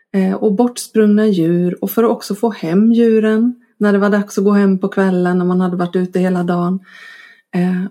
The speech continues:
och få ut dem på morgonen. Och, så att man behövde ju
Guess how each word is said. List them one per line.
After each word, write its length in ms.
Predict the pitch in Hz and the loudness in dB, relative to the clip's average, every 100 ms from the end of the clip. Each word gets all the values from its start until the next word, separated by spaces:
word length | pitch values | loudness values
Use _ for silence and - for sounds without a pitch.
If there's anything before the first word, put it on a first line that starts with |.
| - | -2
och 280 | 208 202 | 0 0
få 160 | 233 262 | 0 2
ut 240 | 175 180 | 2 -2
dem 220 | 180 185 196 | 0 2 2
på 100 | 196 | 2
morgonen. 840 | 202 202 180 170 175 175 175 180 | 4 2 0 0 0 0 0 -4
Och, 460 | - 190 185 185 196 | -4 -4 -2 -4 -8
så 160 | - 254 | -8 -6
att 80 | 254 | -2
man 180 | 277 | 0
behövde 460 | 196 233 269 196 180 | 2 0 0 -2 0
ju 240 | 226 262 | 2 0